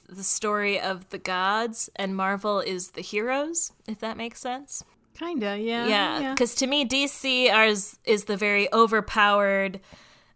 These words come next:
Speaker 1: uh, very noble, righteous, you know, truth, justice, the American way characters. And then, but Marvel's the human characters that struggle,
Speaker 2: Mm.
Speaker 1: that Spider-Man
Speaker 2: Mm.
Speaker 1: never has enough money,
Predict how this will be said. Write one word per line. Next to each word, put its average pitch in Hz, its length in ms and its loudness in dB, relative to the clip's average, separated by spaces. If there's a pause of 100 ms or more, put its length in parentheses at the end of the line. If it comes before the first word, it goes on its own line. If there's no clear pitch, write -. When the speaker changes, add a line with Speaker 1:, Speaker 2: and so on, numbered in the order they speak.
Speaker 1:
uh, 196 340 2
very 208 280 2
noble, 202 540 4
righteous, 196 840 0
you 196 120 -6
know, 190 160 -2
truth, 190 420 -6
justice, 190 460 -4
the 190 140 -4
American 190 420 -6
way 190 200 -2
characters. 240 800 0 (180)
And 226 160 0
then, 220 200 2
but 220 160 0
Marvel's 254 560 6
the 214 200 -4 (280)
human 226 500 -2
characters 185 560 -4
that - 220 -4
struggle, 190 640 0 (320)
Speaker 2:
Mm. 233 180 -4
Speaker 1:
that 190 420 0
Spider-Man 214 800 6
Speaker 2:
Mm. - 20 -18 (140)
Speaker 1:
never 208 320 0
has 196 260 0
enough 190 260 -6
money, 185 600 -4